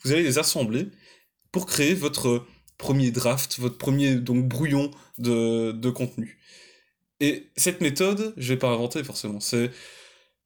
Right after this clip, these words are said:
Même les plus grands publicitaires utilisent ça. Parce que eux aussi, ils ont le problème de la page blanche. Parce que c'est toujours difficile de partir de zéro. Et le plus simple, là, c'est vraiment de, voilà, de, de s'inspirer de ce qui existe déjà.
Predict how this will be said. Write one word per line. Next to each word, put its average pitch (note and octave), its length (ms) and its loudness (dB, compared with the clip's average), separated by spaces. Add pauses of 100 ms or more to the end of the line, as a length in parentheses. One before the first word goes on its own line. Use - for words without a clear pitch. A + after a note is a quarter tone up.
(400)
Même F#3 240 2
les D#3+ 80 2
plus D#3 160 -4
grands D#3 240 2
publicitaires D#3+ 680 0
utilisent C3+ 340 -2
ça. - 280 -2 (600)
Parce B2 140 2
que - 80 0 (100)
eux F#3+ 100 6
aussi, G3 280 2
ils F3 100 4
ont C#3 40 4
le C3 60 2
problème C3+ 200 2
de B2 60 6
la A#2 100 4
page A2+ 180 0
blanche. A#2 400 -6 (720)
Parce - 140 0
que D3+ 60 4
c'est D#3+ 120 2
toujours G3 200 2
difficile D#3+ 340 0
de D3+ 80 0
partir B2+ 280 -2
de A#2 100 0
zéro. A#2 300 -4 (260)
Et C3+ 60 0
le D3+ 100 2
plus E3 80 -6
simple, A3+ 240 4
là, C#3 60 2
c'est C3 120 0
vraiment C#3+ 220 2
de, A#2 260 0
voilà, E3 220 0
de, A2 180 -4
de A#2 280 -4
s'inspirer F3 500 2
de F3 80 0
ce - 80 -2
qui - 80 -4
existe B2+ 240 -2
déjà. G#2+ 300 -2